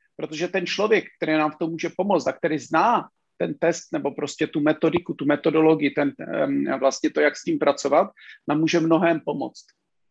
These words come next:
Já jsem se velmi často setkal prostě s otázkou, eh, „OK, hele, já znám, já mám výsledek tady toho testu.“ Já říkám, „Dobře.“ A jako, „Dobře, tak jaký je ten výsledek toho testu, jo, to M B T Ičko, jaká jsi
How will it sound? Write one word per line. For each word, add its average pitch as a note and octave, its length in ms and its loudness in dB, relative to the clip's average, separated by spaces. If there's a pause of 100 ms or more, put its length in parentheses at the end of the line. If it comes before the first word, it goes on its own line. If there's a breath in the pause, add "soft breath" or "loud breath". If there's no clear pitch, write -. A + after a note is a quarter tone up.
(180)
Já D3+ 80 2
jsem F3 180 0
se G3 120 4
velmi G3+ 280 2
často G#3 300 -2
setkal E3 420 2
prostě D#3 520 0 (360 loud breath)
s - 160 -10 (320)
otázkou, D3+ 760 2 (760)
eh, C#3 240 0 (260)
„OK, G#3 200 0 (280)
hele, G#3+ 320 -2
já G#3+ 120 -2
znám, B3 380 -4
já G#3+ 80 -4
mám A3+ 220 -4
výsledek G#3 480 -4
tady F3+ 180 0
toho F3+ 180 -2
testu.“ E3 320 -4
Já C#3+ 120 2
říkám, E3+ 280 -4
„Dobře.“ A3 360 0 (880)
A D#3+ 140 4
jako, F3+ 640 2 (100)
„Dobře, F3 320 -6
tak D#3 140 -2
jaký A3 200 0
je A3+ 100 4
ten D#3 180 -6
výsledek D#3 480 -2
toho D#3 160 0
testu, C3+ 380 -4
jo, D3 240 4
to - 120 2
M D#3+ 160 0
B E3 80 2
T D#3+ 160 2
Ičko, D#3 260 -2
jaká E3+ 260 6
jsi F#3+ 180 -8